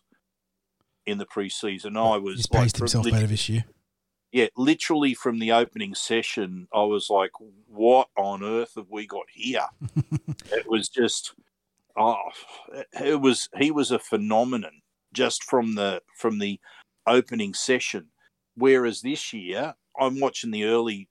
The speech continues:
Speaker 1: preseason, I'm like, "Yeah, okay, okay." And then as soon as we got into that post-Christmas period, he just put it into overdrive, and everything from his conditioning work through to,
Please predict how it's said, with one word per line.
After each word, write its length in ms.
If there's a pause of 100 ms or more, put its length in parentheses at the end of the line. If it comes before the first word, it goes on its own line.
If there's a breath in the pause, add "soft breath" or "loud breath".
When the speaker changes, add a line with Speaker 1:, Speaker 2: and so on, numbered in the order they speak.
Speaker 1:
preseason, 600
I'm 160
like, 240
"Yeah, 360
okay, 340 (160)
okay." 380 (600 soft breath)
And 240
then 360
as 140
soon 200
as 100
we 80
got 180
into 200
that 200
post-Christmas 840
period, 480 (600 soft breath)
he 260
just 420 (520)
put 200
it 160
into 320
overdrive, 840 (260)
and 640 (420 soft breath)
everything 600
from 200
his 180
conditioning 680
work 420
through 380
to, 520